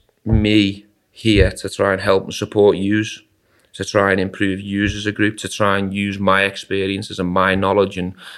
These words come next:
my team of people who I've worked ever so hard to get around me. And we as a group are gonna try and help yous. We're there for yous. Uh, and we'll do everything we can. We'll sacrifice everything we can for yous individually and collectively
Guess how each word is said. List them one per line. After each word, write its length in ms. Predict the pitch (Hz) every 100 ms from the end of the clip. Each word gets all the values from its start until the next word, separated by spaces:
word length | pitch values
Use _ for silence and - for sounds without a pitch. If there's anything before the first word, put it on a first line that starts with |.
| -
my 240 | 113 104
team 500 | 101 - - 113 104
of 80 | 101
people 480 | - 104 110 104 - _ _ - _ _ _ _
who 200 | 98 101
I've 240 | 101 104
worked 380 | 101 101 98 -
ever 180 | 101 101
so 260 | - 101
hard 300 | 98 98 98
to 160 | - 101
get 260 | 110 104 98
around 380 | 98 92 95
me. 200 | 101 113 - _ _ _ _
And 240 | 110 98 98
we 200 | 113 110
as 140 | 104
a 60 | 95
group 340 | 87 110 107
are 60 | 95
gonna 180 | 98 95
try 240 | - 98
and 80 | 98
help 240 | 98 101
yous. 160 | 98 101
We're 220 | 107 107
there 200 | 104 98
for 120 | -
yous. 420 | 92 98 98 - - _ _ _ _ _
Uh, 200 | - - 95
and 120 | 95
we'll 260 | 101 95
do 340 | 95 - 92 90 _ _ _ 113
everything 380 | 113 107 101
we 80 | 101
can. 320 | 98 104 101
We'll 100 | 101
sacrifice 640 | 98 - 101 - 101 98 110
everything 300 | 117 110 98
we 80 | -
can 340 | 104 98 107 - - - - - - _
for 140 | -
yous 260 | 104 104 101
individually 540 | 127 123 110 113 107 104
and 160 | 104
collectively 680 | 104 104 104 - 107 104 107